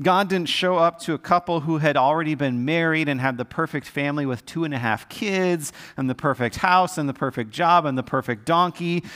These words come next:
who had already shown their merits. No, God takes a risk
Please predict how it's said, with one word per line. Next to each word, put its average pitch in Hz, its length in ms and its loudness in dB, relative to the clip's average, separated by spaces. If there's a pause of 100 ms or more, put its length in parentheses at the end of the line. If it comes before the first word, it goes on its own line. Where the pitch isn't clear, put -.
(100)
who 147 100 -4
had 127 100 2
already 143 240 4
shown 143 320 0
their 117 160 0
merits. 175 720 0 (560)
No, 139 500 -2 (720)
God 143 360 -6
takes - 340 -8
a 117 80 -12
risk 131 800 -8